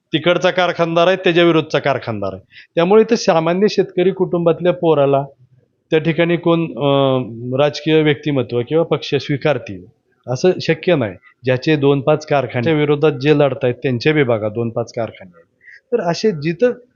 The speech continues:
इकडं नाही दिलं तर तिकडं द्यावा लागत होता, तिकडं नाही दिलं तर, पण आम्हाला अपक्ष हे योग्य वाटते. कारण मी पहिल्याच माझ्या वाक्यात सांगितलं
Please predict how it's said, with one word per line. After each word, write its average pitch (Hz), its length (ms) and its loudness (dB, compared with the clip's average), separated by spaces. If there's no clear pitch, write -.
इकडं 196 300 2
नाही 220 140 4
दिलं 220 220 4
तर 247 120 6
तिकडं 247 360 2
द्यावा 226 240 6
लागत 190 300 2
होता, 175 200 0
तिकडं 175 380 -2
नाही 185 120 2
दिलं 196 220 2
तर, 185 100 -4
पण 208 120 4
आम्हाला 190 360 2
अपक्ष 151 460 -2
हे 180 260 2
योग्य 170 280 4
वाटते. 160 420 0
कारण 156 500 -4
मी 175 100 2
पहिल्याच 175 500 0
माझ्या 160 240 0
वाक्यात 151 300 -2
सांगितलं 143 520 -6